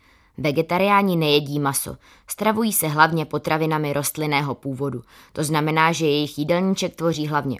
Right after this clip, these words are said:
ovoce, zelenina, luštěniny a tak dále. Zařazují ale i produkty živočišného původu, u kterých nedochází k usmrcení zvířete, tedy mléko, vejce nebo med. Pak tu máme vegany. Ti vylučují z jídelníčku všechny živočišné produkty,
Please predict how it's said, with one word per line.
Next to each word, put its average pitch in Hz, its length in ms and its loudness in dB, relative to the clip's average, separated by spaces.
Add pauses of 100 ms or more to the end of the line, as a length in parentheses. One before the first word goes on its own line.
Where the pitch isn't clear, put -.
ovoce, 185 540 -2
zelenina, 156 580 0
luštěniny 147 600 -2
a - 80 -12
tak 139 220 -8
dále. 135 380 0 (520)
Zařazují 202 580 0
ale 170 180 6
i 160 140 0
produkty 160 540 -2
živočišného 151 680 -4
původu, 175 460 -2 (280)
u 196 60 -6
kterých - 380 -2
nedochází 175 640 0
k - 100 -14
usmrcení 160 600 -4
zvířete, 151 500 -4 (260)
tedy 127 240 -4
mléko, 170 520 2
vejce 147 380 0
nebo 143 240 -4
med. 143 300 -4 (480)
Pak - 160 -8
tu 185 100 -2
máme 170 340 2
vegany. 151 500 0 (400)
Ti 151 120 -6
vylučují 190 580 -2
z 143 60 -8
jídelníčku 165 640 -2
všechny 220 560 -4
živočišné 165 640 -4
produkty, 151 540 -4